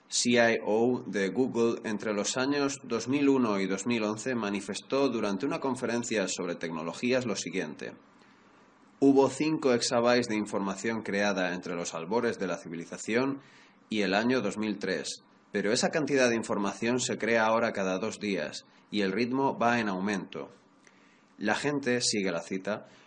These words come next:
"no está preparada para la revolución tecnológica que está por llegar". Los cálculos realizados más recientemente por I B M,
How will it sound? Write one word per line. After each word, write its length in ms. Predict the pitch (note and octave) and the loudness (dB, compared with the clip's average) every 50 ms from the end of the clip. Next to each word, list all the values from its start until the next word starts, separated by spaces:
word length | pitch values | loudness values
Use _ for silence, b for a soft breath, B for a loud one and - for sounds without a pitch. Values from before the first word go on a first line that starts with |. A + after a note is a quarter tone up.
| B B B _ | B B B _
"no 180 | G2+ A2 C3 | 0 2 2
está 240 | D#3 D3+ - F3+ E3 | 2 4 2 0 2
preparada 580 | - D#3 C3+ C3+ C3 B2+ C3 C3+ C#3+ C#3+ C#3 - | 2 0 2 4 6 6 6 8 6 6 6 4
para 220 | A#2 A2 G#2+ G#2+ | 2 2 2 4
la 140 | G#2 G2+ G2+ | 2 2 2
revolución 520 | G2 G2 F2+ F#2 F#2 F2+ - - A2+ A2+ | 2 0 -2 -2 -4 -4 -4 -6 -6 -4
tecnológica 760 | A2 B2 - A2+ G#2+ G2+ G2+ G#2+ G#2 - C3 B2 - B2+ B2 - | -4 -4 -4 -2 -2 -2 -2 -2 -2 -4 -6 -2 -2 -2 -2 -2
que 100 | G2+ F#2 | -2 -4
está 260 | - - - G2+ F#2+ - | -4 -4 -4 -4 -2 -2
por 160 | G2+ - - | -4 -4 -4
llegar". 280 | F#2 F2 F#2+ G#2 G2 B B B B B B | -6 -2 -2 -2 -2 B B B B B B
Los 160 | G2 F#2+ - | -6 -6 0
cálculos 400 | - D3 D#3 D3+ F#3+ F3 E3+ D#3+ | 2 2 2 4 4 4 4 6
realizados 560 | E3 D3+ D3 C#3 C3 - C#3+ C3 B2 A#2 - | 6 6 6 4 4 4 4 4 4 4 2
más 160 | A#2+ A#2 A2+ - | 0 -2 0 -2
recientemente 760 | A#2+ A2+ - B2+ A#2+ A2+ A#2+ A2+ A2+ A2+ A2+ G#2 G2+ G#2 | -4 -4 -2 -2 0 0 0 0 0 0 -2 -2 -4 -4
por 260 | F#2+ - F#2+ F2 F2+ - | -2 -2 -2 -2 -2 0
I 200 | F#2 G#2 G#2+ G#2+ G2+ | 0 2 2 2 2
B 220 | F2+ A2 G#2+ G2 | 0 0 2 2
M, 300 | F2 F2+ F#2 B2 C#3+ D#3 | 2 2 0 -2 -2 -4